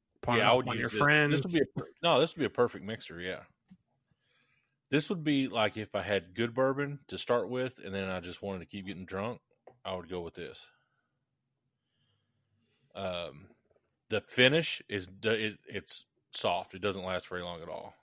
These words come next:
Speaker 2: but it, I don't, I don't wanna sound like up. It just kinda lingers on,
Speaker 1: <laughs>
Speaker 2: like, your tongue. It's not.
Speaker 1: It's, yeah. And see,
Speaker 2: I,
Speaker 1: that's
Speaker 2: I,
Speaker 1: a funny,
Speaker 2: but
Speaker 1: I mean,
Speaker 2: you spoiled me. You spoiled
Speaker 1: yeah.
Speaker 2: me.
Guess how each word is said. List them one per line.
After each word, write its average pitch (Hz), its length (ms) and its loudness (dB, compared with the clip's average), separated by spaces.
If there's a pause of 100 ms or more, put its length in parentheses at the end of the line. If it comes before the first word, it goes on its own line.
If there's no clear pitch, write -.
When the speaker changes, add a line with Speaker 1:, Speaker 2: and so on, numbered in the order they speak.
(280)
Speaker 2:
but 107 100 0
it, 98 120 -4 (2000)
I - 60 -14
don't, 131 140 -18 (120)
I 98 100 -10
don't 113 140 -10
wanna 104 160 -10
sound 101 320 -8
like 87 140 -12 (140)
up. 113 120 -12 (160)
It 95 120 -12
just - 180 -12
kinda 104 180 2
lingers 98 460 -4
on, 92 280 -6
Speaker 1:
<laughs> - 40 -10
Speaker 2:
like, 92 180 -6 (280)
your 90 100 -16
tongue. 104 560 -6 (180)
It's 92 160 -16
not. 104 300 -6 (1000)
Speaker 1:
It's, - 280 -14
yeah. 110 280 -6 (280)
And 151 200 12
see, 147 180 6
Speaker 2:
I, 143 140 8
Speaker 1:
that's 160 180 6
Speaker 2:
I, 151 40 4
Speaker 1:
a - 20 2
funny, 131 260 2
Speaker 2:
but 196 140 4
Speaker 1:
I - 20 -2
mean, 202 160 2
Speaker 2:
you 208 80 4
spoiled 190 460 8
me. 95 180 -6
You 160 180 0
spoiled 165 520 4
Speaker 1:
yeah. 92 60 -6
Speaker 2:
me. 87 180 -10